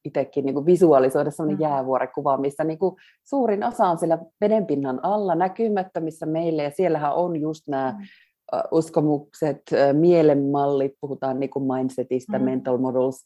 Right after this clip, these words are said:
Speaker 2: Mm.
Speaker 1: ja, ja asenteita, ö, ihmisten taustat vaikuttaa, kokemukset, ja just se oppimiskäsitys, se oppimisfilosofia, mikä siellä ehkä myöskin johdolla on, mikä niinku vaikuttaa koko organisaation siihen.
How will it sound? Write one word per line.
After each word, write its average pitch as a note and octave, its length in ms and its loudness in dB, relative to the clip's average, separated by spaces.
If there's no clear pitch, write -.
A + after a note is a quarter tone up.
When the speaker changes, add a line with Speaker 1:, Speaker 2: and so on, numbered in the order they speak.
Speaker 2:
Mm. G3+ 220 -10
Speaker 1:
ja, C3 300 2
ja B2 300 0
asenteita, C3 880 -4
ö, C#3 40 -6
ihmisten D3+ 480 -4
taustat B2+ 720 0
vaikuttaa, C3 720 -2
kokemukset, C3 880 -2
ja C3+ 100 -4
just G#3 260 -2
se F3+ 100 0
oppimiskäsitys, D3+ 1000 -4
se A#2 140 -10
oppimisfilosofia, C#3 1040 -2
mikä C3 260 -8
siellä C3+ 300 -4
ehkä C#3+ 260 -4
myöskin F#3 340 0
johdolla G3 520 6
on, A2+ 240 -4
mikä C#3+ 300 2
niinku C#3 300 -2
vaikuttaa F3 500 -2
koko G3 320 -8
organisaation C3 880 -6
siihen. A#2+ 340 -6